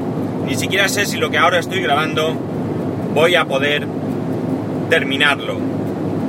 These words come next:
He tenido que borrar, mm, aplicaciones, he tenido que borrar fotos y, como digo, no sé siquiera si voy a ser capaz de, de, de grabar todo el episodio.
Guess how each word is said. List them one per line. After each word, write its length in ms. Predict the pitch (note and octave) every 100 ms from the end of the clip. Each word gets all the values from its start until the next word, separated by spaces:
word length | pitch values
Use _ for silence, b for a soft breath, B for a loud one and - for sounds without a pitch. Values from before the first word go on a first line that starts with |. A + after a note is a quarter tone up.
| - - - - - - B2 C3+
He 80 |
tenido 340 | D3 D3+ D#3+ D3
que 100 | D#3
borrar, 520 | C3 C3+ D3 D3+ D3
mm, 280 | C#3 - C3
aplicaciones, 1300 | C3 C3 - C3 C3 - F3+ F3+ F3 F3 F3 F3
he 80 | D#3+
tenido 300 | D3+ C#3 C#3+
que 100 | D3
borrar 380 | C3 B2+ C3 C3
fotos 1000 | - D#3+ E3+ F3 F3 E3+ E3 E3 D#3+ -
y, 300 | C3 D3+ D#3
como 260 | C3 A#2+ A#2+
digo, 240 | C3+ C#3
no 140 | C3
sé 160 | C3 C3+
siquiera 500 | C3 A#2 B2 B2+ B2+ - - - - -
si 400 | - - C3+ B2+
voy 180 | A#2+ C3
a 80 | B2
ser 380 | C3 C3 B2 - - - - - - - - -
capaz 360 | B2 A#2+ C3
de, 120 | B2+ B2
de, 680 | A#2+ A#2 A#2 G#2+ G2 F#2+ F#2+ - - - - -
de 220 | C3 A#2+ G#2+
grabar 400 | G#2+ A2 A#2 G2+ - - - F#2 - - - - - - - - - - - - - - -
todo 240 | C#3+ C3
el 180 | A#2 A#2
episodio. 480 | G2+ - - -